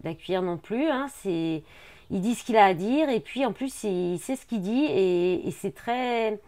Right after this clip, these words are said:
sensé, et puis il a les arguments, hein. Donc je dis il, parce que sur cette carte, bon, puis c'est le cavalier d'épée, hein, mais c'est, c'est des énergies. Euh, ça peut être quelqu'un que vous fuyez qui est comme ça, hein, qui peut être un peu, euh, tout le temps un peu agressif aussi.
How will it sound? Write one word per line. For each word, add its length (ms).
sensé, 380
et 300
puis 220
il 60
a 80
les 200
arguments, 560
hein. 80
Donc 260
je 80
dis 260
il, 240
parce 220
que 80
sur 180
cette 220
carte, 360
bon, 100
puis 240
c'est 160
le 260
cavalier 440
d'épée, 380
hein, 120
mais 120
c'est, 300
c'est 180
des 220
énergies. 460
Euh, 160
ça 180
peut 60
être 120
quelqu'un 320
que 60
vous 100
fuyez 360
qui 100
est 60
comme 180
ça, 200
hein, 220
qui 140
peut 120
être 200
un 100
peu, 140
euh, 300
tout 120
le 60
temps 240
un 80
peu 140
agressif 760
aussi. 440